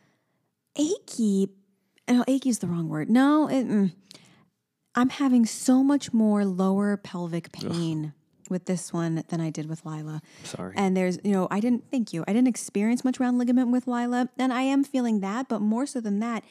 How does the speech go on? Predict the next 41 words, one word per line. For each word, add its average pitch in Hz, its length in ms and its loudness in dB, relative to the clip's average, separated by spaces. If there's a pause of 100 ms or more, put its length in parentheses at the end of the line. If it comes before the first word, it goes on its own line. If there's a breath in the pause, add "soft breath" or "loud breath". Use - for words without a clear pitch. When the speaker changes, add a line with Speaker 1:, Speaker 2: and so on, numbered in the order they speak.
(340 soft breath)
Speaker 1:
it's 240 260 -2 (640)
way, - 800 -6
way 285 600 -8
down 320 360 -2
there, 294 160 0
and 214 180 0
it's 214 120 -6
this 220 180 -2
kind 254 280 -4
of 180 280 -6
biting, 240 400 0
sharp - 480 -4
sensation 160 720 -4 (420 soft breath)
when 202 200 0
I 190 140 0
stand 190 380 -2
up 185 120 -2
Speaker 2:
That's, - 280 -4 (100)
I 180 40 6
mean, 180 160 6
that's 185 140 2
Speaker 1:
and 202 80 6
walk 226 120 8
Speaker 2:
worrisome, 170 280 4
Speaker 1:
around. 180 420 -4
And 190 80 -2
I'm 190 80 -2
like, 180 140 -2
Speaker 2:
you 190 100 -2
know. 175 220 0
Speaker 1:
"Ouch." - 300 -6 (420 soft breath)
And 294 160 2
some 453 160 0
days 453 220 2
it's, 480 180 -2
you 453 80 -2
know, 415 220 -2
a 339 40 -4
bit 311 120 -2
of 311 100 -2
an 320 80 -2